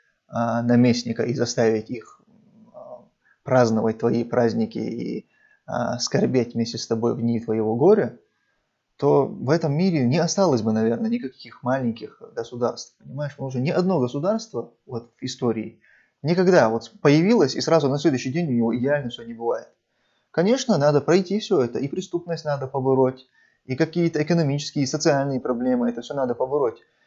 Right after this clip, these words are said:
За три года послевоенного периода, да, ты еще имей в виду, что у тебя, если у тебя все хорошо, как, например, а, Каталония, которая, если сегодня отделится,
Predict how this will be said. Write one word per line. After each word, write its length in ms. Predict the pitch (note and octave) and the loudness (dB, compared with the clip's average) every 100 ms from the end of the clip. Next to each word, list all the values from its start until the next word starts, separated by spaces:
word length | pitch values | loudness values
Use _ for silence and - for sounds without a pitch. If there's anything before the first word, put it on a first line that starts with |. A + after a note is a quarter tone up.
| _ - | _ -4
За 240 | A#2 E3 | 4 4
три 280 | D#3 D3 F#3 | 4 2 4
года 560 | C#3 D3+ A#2+ A2 A3 - _ _ _ _ - | 6 6 8 4 2 -6 _ _ _ _ 2
послевоенного 1120 | D3+ - C#3 B2+ D#3 E3 D3+ C3 G#2+ - G#2 | 2 4 2 4 6 6 6 6 4 2 -2
периода, 520 | C3 A#2+ G3 A3+ C3 A2+ | 0 2 4 4 2 -2
да, 200 | C#3 D#3+ | -4 -6
ты 100 | - | -6
еще 200 | B2+ C#3+ | -6 -4
имей 200 | E3 F#3+ | 0 2
в 40 | D3 | 2
виду, 160 | C#3+ | -2
что 180 | C3 A#2+ | -6 -12
у 80 | A#2+ | -12
тебя, 200 | C#3 C3+ | -4 0
если 180 | C3+ C3 | 0 -2
у 80 | C3 | -8
тебя 200 | B2+ B2 | -8 -6
все 180 | D3+ | -2
хорошо, 400 | D3 C3+ C3 C#3+ | 0 0 -2 -4
как, 180 | D3+ C3+ | -6 -8
например, 440 | C3 C#3 C3+ B2 A#2+ _ _ _ _ _ _ - - | -14 -12 -4 -4 -4 _ _ _ _ _ _ -20 -10
а, 440 | B2 B2 A#2+ A#2+ | -4 0 0 -2
Каталония, 720 | - C#3 D3 C#3+ C3 A2+ G#2+ - _ _ _ - | 0 2 6 6 6 4 0 -4 _ _ _ -2
которая, 400 | B2+ C#3 C3 A#2+ | 4 8 8 8
если 260 | B2 B2 | 6 2
сегодня 400 | B2 C#3+ C3+ A#2 | 0 4 4 4
отделится, 760 | A#2+ B2+ C3 F3 A3 - A#3 | 2 0 2 2 0 -2 -4